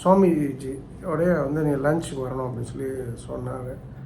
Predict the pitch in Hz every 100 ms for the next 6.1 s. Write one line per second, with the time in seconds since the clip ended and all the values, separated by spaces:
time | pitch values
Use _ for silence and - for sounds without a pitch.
0 | - - - - - - 185 175 170 -
1 | 233 196 175 202 202 226 214 196 160 147
2 | 156 147 143 139 139 151 190 190 190 165
3 | 135 120 120 120 - - - - - -
4 | - - - - - - - - - 71
5 | - - - - - 208 180 156 147 135
6 | 180